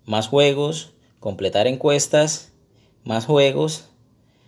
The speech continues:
eh, y nos va a pedir una cierta o unas, unos retos que debemos completar. Por ejemplo,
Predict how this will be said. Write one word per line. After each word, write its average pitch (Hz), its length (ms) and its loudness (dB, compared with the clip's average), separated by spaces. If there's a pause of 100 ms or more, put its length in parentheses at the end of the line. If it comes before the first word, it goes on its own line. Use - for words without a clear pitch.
(180)
eh, 101 1200 2 (100)
y 110 240 -4
nos 104 160 0
va 120 60 6
a 117 80 0
pedir 139 260 -2
una 135 220 -2
cierta 135 440 0
o 107 120 0
unas, 117 720 -4 (460)
unos 123 260 0
retos 143 560 2 (680)
que 101 140 -2
debemos 104 320 0
completar. 113 580 -2 (800)
Por 104 180 -2
ejemplo, 117 1500 2